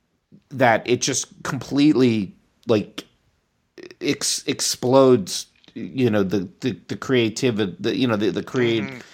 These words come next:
Speaker 1: you know, the ideas and, and what you'd be w-, able to do with it. So, so on the one hand, focusing it on a particular year, you know, you might, might feel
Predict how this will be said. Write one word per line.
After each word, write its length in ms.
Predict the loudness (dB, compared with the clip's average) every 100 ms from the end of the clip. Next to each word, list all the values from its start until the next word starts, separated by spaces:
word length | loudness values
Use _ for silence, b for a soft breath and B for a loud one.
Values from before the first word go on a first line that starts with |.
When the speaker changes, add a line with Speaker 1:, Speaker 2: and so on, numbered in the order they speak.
| B
Speaker 1:
you 120 | -2 -2
know, 100 | 0
the 200 | 0 0
ideas 500 | 0 0 0 0 -2
and, 160 | -4
and 200 | -2 0
what 140 | 2 2
you'd 160 | -2
be 80 | -2
w-, 180 | -2 -2 -4 -2 0 2 4
able 180 | 4 0
to 120 | -2
do 180 | -4 0
with 140 | 0 0
it. 140 | -4
So, 280 | -2 -2 -2 B B
so 180 | 2 4
on 80 |
the 80 | 4
one 240 | 4 4 4
hand, 260 | 2 2
focusing 520 | 2 2 2 0 2 4
it 80 |
on 160 | 2 0
a 40 |
particular 480 | -2 -4 -2 0 0
year, 580 | -2 0 4 6 4 2 B B
you 120 | 2
know, 60 | 4
you 140 | 4
might, 280 | 2 2 0
might 260 | 0 -2 -2
feel 480 | 0 2 2 2